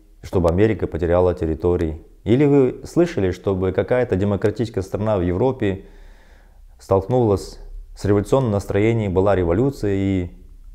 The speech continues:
а, потеряли территории? Нет таких государств в Европе. Если какие-то события происходят, войны,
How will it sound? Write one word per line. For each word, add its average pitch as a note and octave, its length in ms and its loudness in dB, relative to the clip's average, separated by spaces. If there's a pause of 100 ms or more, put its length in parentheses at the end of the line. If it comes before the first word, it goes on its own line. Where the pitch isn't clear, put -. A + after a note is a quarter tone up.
а, E2 220 -2
потеряли G#2 480 2
территории? G2 680 -2
Нет F#3 300 -6
таких - 440 -6 (100)
государств F#2 640 0
в - 60 -6
Европе. E2+ 480 0 (800)
Если A#2 320 4
какие-то A#2+ 340 -2
события G#2+ 400 0
происходят, A2 600 -2
войны, A#2+ 480 2